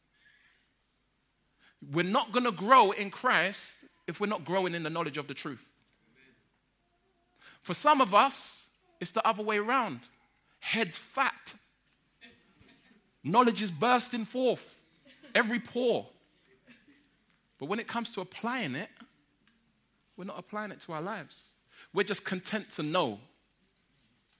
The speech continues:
Yeah, you know, in the book of Genesis, when we see Adam in the Garden of Eden, it's a picture of the temple. And then, uh, yeah, and we can give you biblical theology from Genesis to Revelation. But when it comes to our character,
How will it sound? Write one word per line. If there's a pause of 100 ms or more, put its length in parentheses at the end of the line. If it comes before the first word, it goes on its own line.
(600)
Yeah,
you
know, (600)
in
the
book
of
Genesis,
when
we
see (480)
Adam
in
the
Garden
of
Eden,
it's
a
picture
of
the
temple.
And (260)
then,
uh,
yeah,
and (1400)
we
can
give
you
biblical
theology
from
Genesis
to
Revelation. (1600)
But
when
it
comes
to
our
character,